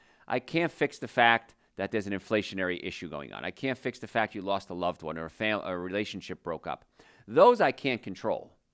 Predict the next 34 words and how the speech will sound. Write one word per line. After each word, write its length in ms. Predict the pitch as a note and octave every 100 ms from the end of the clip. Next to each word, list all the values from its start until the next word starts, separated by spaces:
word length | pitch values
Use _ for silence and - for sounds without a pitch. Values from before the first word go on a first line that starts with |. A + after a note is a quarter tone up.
| _ _ _ _ _
But 100 | A#2+
if 80 | A#2
I 140 | C3
can 160 | F3+ A#3
fix 340 | - F3+ -
your 80 | D#3+
digestive 540 | C#3 B2+ C3 F3+ - B2+
system 440 | A2 F#2 - F#2
and 120 | F#2+
get 180 | A2+ -
you 60 | -
eating 260 | C#3+ D#3
the 80 | C3
right 220 | B2+ B2
foods 420 | - E3+ E3 C#3+
to 80 | -
give 360 | F#2 B2 G#3+ A3
the 60 |
body 280 | A#2+ A2 G#2+
the 140 | G2+ F#2+
raw 200 | G2 F2+
materials, 680 | F2 - E2+ D#2+ E2 E2+ - - _ -
then 280 | F#2 C3+ E3
the, 100 | D3
the 120 | B2+
emotional 500 | A2+ B2 C#3+ - A2+
stress 340 | - A2+ G#2+
is 80 | F#2
a 40 | F#2+
lot 200 | G2 -
easier 280 | G#2 F#2+ F#2
to 80 | D#2
deal 220 | F2 C#2+
with. 160 | -